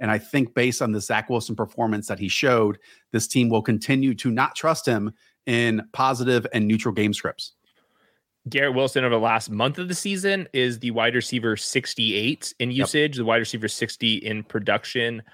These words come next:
Speaker 2: Uh, I'm not sure what to do with Elijah Moore here. Obviously, he was flat out benched for some total scrubs. Uh, we'll see if that was a one,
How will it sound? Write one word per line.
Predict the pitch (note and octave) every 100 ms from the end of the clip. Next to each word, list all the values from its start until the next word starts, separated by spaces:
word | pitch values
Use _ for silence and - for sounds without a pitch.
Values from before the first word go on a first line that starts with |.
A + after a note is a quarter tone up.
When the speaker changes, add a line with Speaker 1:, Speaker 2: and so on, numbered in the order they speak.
| _ _
Speaker 2:
Uh, | G2+ G2+ G2 F#2+ - -
I'm | A#2+
not | C#3 C3
sure | - B2
what | A#2
to | A2
do | A2+ A2
with | A2
Elijah | G2 A2 G#2+ G#2+
Moore | G#2+ G#2+ G#2+
here. | G#2+ G#2
Obviously, | G#2 G2+ G#2+
he | G#2+
was | G#2
flat | - G#2+ G#2
out | G2+ E2+
benched | G#2 G#2 G#2 - - G#2+
for | A2
some | G#2+ G#2+ G2 G2 F#2+ _ _ - _
total | C#3+ C3+
scrubs. | A#2+ - B2 A2+ G#2+ A2
Uh, | E2 G#2
we'll | G#2+
see | A2 A2+
if | A2+
that | G#2+
was | G#2+
a | G#2
one, | G#2 A2